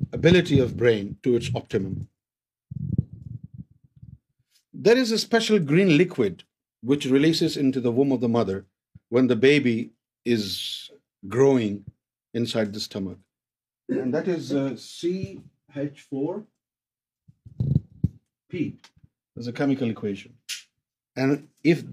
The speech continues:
that substance is inserted into your body, that will multiply the cells in the brain. For example, if your body, if your, if your brain now works fifteen percent,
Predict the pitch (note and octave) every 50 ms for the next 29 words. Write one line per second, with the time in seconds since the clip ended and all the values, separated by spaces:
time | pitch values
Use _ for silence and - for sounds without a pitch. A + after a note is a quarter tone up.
0 | A#2+ - F#3 F#3+ F#3 - - - - - F#3+ F#3 - - - F3+ E3+ E3+ D#3 -
1 | D#3+ - D3+ C#3 C3 - D3 D3 C#3 C3+ - - E3+ E3+ D#3+ - G2+ F2+ - -
2 | _ _ _ _ _ _ _ _ _ - - A2+ A2+ - A#2 A2 G#2+ G2 E2 F#2
3 | F2+ - - _ _ _ _ _ _ _ _ _ _ _ _ _ _ _ _ _
4 | _ _ _ _ _ _ _ _ - - B2+ A#2+ B2+ C#3 D#3+ D3+ C3 B2+ B2+ D3+
5 | F3 E3+ - F#3+ - - C#3+ C3 A#2+ A#2 A#2 A2+ A#2 A2+ - - - C#3+ B2 G#2+
6 | G2+ F#2+ - - - _ _ _ _ _ - B2+ A#2 A#2 F#2+ - G#2+ G2 F2+ F2+
7 | E2+ - _ - - - - - - _ _ _ _ - - C3 - - - -
8 | C#3 C3+ B2+ E3 F3 F3 C#3+ C3+ B2+ B2+ - _ _ _ - D#3 D#3 F3 G3 F#3+
9 | F3+ D3+ F3+ F3+ F3 C#3 A#2+ A2 - - D#3 D3+ F3 F#3+ F#3 E3 D3+ D3 C#3+ C#3
10 | - _ - D#3 D3+ - F#3+ F#3 F#3+ F#3 F3+ F3 D3 B2+ A#2 C#3+ E3+ F3+ D3+ B2
11 | A2 A#2 A#2+ A#2+ B2+ D3+ D#3 D3 C3 D3 D#3 D#3 D#3 - - D#3 - - F#3 F3+
12 | F3+ - B2+ - - A#2 G2+ F#2+ F2+